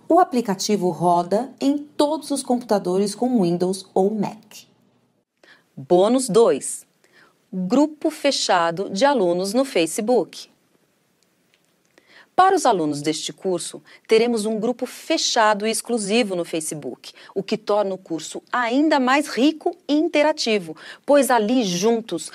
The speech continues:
vamos trocar muitas ideias e informações sobre tudo que tem a ver com o curso e sobre canto.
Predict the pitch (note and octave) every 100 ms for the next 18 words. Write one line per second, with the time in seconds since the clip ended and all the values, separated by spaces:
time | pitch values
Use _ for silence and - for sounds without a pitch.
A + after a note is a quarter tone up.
0 | - - F3 A#3 A#3 - F3+ E3+ D3+ E3
1 | F#3 C#4 D4 C#4 B3 G3+ F#3+ G3 F3+ G3
2 | G3 G3 F3+ E3+ - G#3 - B3 C#4+ -
3 | - D4+ C#4 D#4+ D#4 D4 B3+ B3 A#3+ G3+
4 | G3 G3 A#3 C4 - A3 B3 - A4 G4+
5 | - C4+ B3 D4 G3+ F3 -